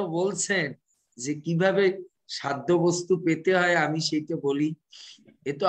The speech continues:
আপনার ক্রেডিট। আপনি আমাকে মুখ দিয়ে যা বলিয়ে নিচ্ছেন আমি সেইটাই বলছি।" রামানন্দ রায় উত্তর দিলেন, "আপনি আমাকে দিয়ে যা বলাচ্ছেন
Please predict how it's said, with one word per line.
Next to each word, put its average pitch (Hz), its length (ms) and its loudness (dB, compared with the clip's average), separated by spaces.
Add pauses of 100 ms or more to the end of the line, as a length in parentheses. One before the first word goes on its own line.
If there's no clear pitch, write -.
আপনার 247 480 -2
ক্রেডিট। 185 440 4 (280)
আপনি 135 420 -4
আমাকে 220 340 -2
মুখ 185 280 0
দিয়ে 202 260 0
যা 156 300 2
বলিয়ে 151 420 -2
নিচ্ছেন 170 480 -4 (540)
আমি 156 220 -4
সেইটাই 165 420 0
বলছি।" 151 440 -2 (2500)
রামানন্দ 143 580 -2
রায় 175 260 4
উত্তর 175 260 -2
দিলেন, 175 360 -2 (480)
"আপনি 147 420 -4
আমাকে 175 460 0
দিয়ে 160 300 0
যা 143 240 0 (140)
বলাচ্ছেন 139 640 -4